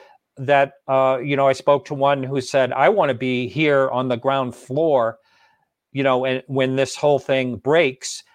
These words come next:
uh, you know, because really, truly, you have to agree, I'm sure you do. I, I think it's one of the most important things that there is that we could possibly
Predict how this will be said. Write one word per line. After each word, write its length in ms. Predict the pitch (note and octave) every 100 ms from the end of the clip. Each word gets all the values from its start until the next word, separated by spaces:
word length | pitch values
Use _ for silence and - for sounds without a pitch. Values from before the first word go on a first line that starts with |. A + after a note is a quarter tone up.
| _ _
uh, 260 | D3 C3+ B2+ - C#3+
you 100 | D3
know, 140 | C#3+
because 580 | C#3 C3 D#3 C3+ - - _ _ _ _
really, 300 | D3+ F#3 E3
truly, 500 | D3+ - F#3+ E3+ D3 _ -
you 200 | E3 E3
have 260 | E3 F3+ -
to 140 | D3+
agree, 300 | C3+ D#3+ D#3+
I'm 120 | C#3+
sure 240 | - D#3+ D#3
you 140 | D3
do. 360 | D3 F3 D3+ - _
I, 140 | - A2+ -
I 100 | D#3
think 220 | G3 F#3
it's 200 | D3 -
one 120 | D3
of 80 | C#3
the 80 | C3+
most 340 | C3+ C3+ -
important 500 | B2+ - D3 D3 C3+
things 520 | - C#3+ C#3+ C3+ - - _ _ -
that 220 | C#3+ C#3+
there 200 | D3+ C#3+
is 240 | F#3+ C#3+
that 140 | C#3 B2+
we 100 | B2+
could 160 | B2+
possibly 800 | - C#3 C#3 D3+ B2+ C3+ C3+ C3